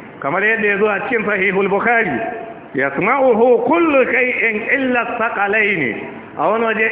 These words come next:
illa as-saqalani. Bi ma'ana yana jin sa kowane abu amma banda manyan halittu guda biyu. Wannan wani hadisi ne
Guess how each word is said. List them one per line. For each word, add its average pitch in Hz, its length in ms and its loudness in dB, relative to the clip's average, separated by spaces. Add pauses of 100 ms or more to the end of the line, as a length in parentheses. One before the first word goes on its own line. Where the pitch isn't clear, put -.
(140)
illa 285 320 2
as-saqalani. 214 920 0 (1300)
Bi 127 60 -4
ma'ana 143 400 0 (920)
yana 165 520 0
jin 156 240 0
sa 143 80 -2 (120)
kowane 185 520 2
abu 113 280 -4 (100)
amma 147 280 0
banda 156 240 0
manyan 131 320 -2
halittu 110 380 -4
guda 104 240 -2
biyu. 98 200 -4 (1600)
Wannan 165 240 0
wani 160 160 2
hadisi 165 480 0
ne 151 140 2